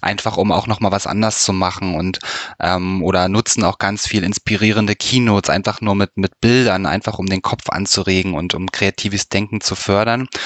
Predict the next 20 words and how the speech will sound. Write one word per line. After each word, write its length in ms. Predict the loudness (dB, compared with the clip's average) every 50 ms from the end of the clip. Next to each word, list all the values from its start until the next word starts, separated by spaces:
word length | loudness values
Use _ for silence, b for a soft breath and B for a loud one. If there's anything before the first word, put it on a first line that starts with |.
| B B B B
und 80 | B -2
das 140 | 0 0
Ganze 260 | 0 -2 -2 -2 -4 -4
kann 180 | -2 -2 0
man 160 | 2 2 2
aber 220 | 2 2 2 2 2
auch 140 | 2 0 0
im 120 | 0 2
virtuellen 480 | 2 2 2 2 2 4 4 2 2 2
Raum 320 | 2 2 0 0 0 -2
machen. 300 | -4 -4 -4 -4 -2 -2
Das 180 | -2 -2 -2 -2
heißt, 300 | 0 -2 -2 -4 -4 -2
ähm, 180 | -2 -2 -2 -2
auch 120 | -4 -2
da 180 | 0 0 0 0
gibt's 220 | -2 -4 -4 -2
ja 100 | 0 0
heutzutage 720 | 0 0 0 -2 -4 -2 0 0 0 2 2 2 2 2 0 B B B B B B
Software-Tools 1000 | B 0 0 0 0 -2 -2 0 0 2 2 0 0 2 4 4 4 2 0 0